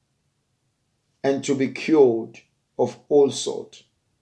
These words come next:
because they saw that in him power came forth, and Jesus healed all of them.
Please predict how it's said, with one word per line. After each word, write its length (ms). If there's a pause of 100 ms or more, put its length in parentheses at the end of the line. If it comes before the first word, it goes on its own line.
(960)
because 360
they 300
saw 560
that 340
in 220
him 560 (600)
power 580 (360)
came 220
forth, 480 (1500)
and 180
Jesus 640 (180)
healed 600 (440)
all 120
of 160
them. 140